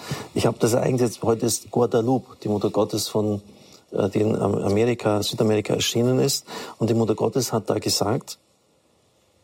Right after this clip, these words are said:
"Nimm es in dein Herz, mein kleinster Sohn", also zum Seher Juan Diego. Nichts soll dich erschrecken, nichts dich bekümmern, nichts dein Herz betrüben. Fürchte nicht diese Krankheit, ich möchte fast sagen, diese Pandemie,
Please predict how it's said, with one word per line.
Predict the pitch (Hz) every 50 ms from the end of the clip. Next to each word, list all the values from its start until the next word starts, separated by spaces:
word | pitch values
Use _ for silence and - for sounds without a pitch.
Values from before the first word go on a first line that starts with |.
| _ -
"Nimm | 113 117 127 147 160
es | 170 160 143 -
in | 151 143
dein | 135 131 117 110
Herz, | 104 113 123 127 - - -
mein | 107 95 90
kleinster | - 92 95 95 95 - - -
Sohn", | 107 - 113 110 104
also | 98 92
zum | - - 107 98 92
Seher | - - 110 110 104 104
Juan | - - 107 104 101
Diego. | 95 - 98 95 90 - 92 - - - _ _ _ _ _ - - - - - -
Nichts | 113 113 117 143 151 - - 110 - -
soll | - 107 98
dich | 95 - 98 - -
erschrecken, | 95 - - - 98 98 - - 104 107 107
nichts | 107 127 135 131 - - - -
dich | 135 127 127
bekümmern, | - 135 107 - - 120 117 107 95 90 - - - - - -
nichts | - 117 120 151 170 165 - - - -
dein | - 135 131 123
Herz | 117 123 135 - - -
betrüben. | - 135 - - 127 135 120 110 - - -
Fürchte | - - - - 156 185 190 190 - - 139
nicht | 123 127 143 156 - -
diese | - 147 131 - 117 104
Krankheit, | - - - 104 127 131 - 110 90
ich | 95 92
möchte | 98 113 - 110
fast | - - 107 101 -
sagen, | - 104 104 101
diese | 104 104 98 -
Pandemie, | - - 110 107 104 98 98 98 117 131 127 -